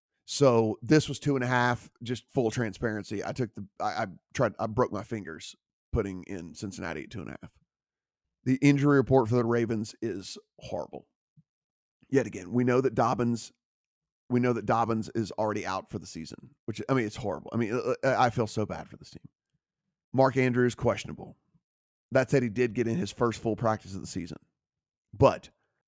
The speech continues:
Marlon Humphrey in the secondary, out. Marcus Williams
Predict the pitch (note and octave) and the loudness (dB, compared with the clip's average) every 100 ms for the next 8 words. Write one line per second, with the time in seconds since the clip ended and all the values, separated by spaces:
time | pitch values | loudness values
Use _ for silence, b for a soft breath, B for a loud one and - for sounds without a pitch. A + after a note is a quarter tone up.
0 | A#2 B2+ A#2+ A2 C#3+ D3 - D#3 E3 - | 2 4 4 2 0 -2 -2 -2 -2 -8
1 | _ C#3 C#3 - C#3+ A#2+ C3+ C3 C3+ C#3 | _ 0 0 2 0 0 0 0 -2 -6
2 | _ _ _ - F2+ - - - _ _ | _ _ _ -6 -6 -6 -12 -20 _ _
3 | _ _ _ A2 A2+ A2+ G#2+ - G#2+ B2 | _ _ _ -2 0 0 -4 -4 -2 2
4 | D3 F3+ - | 2 2 -4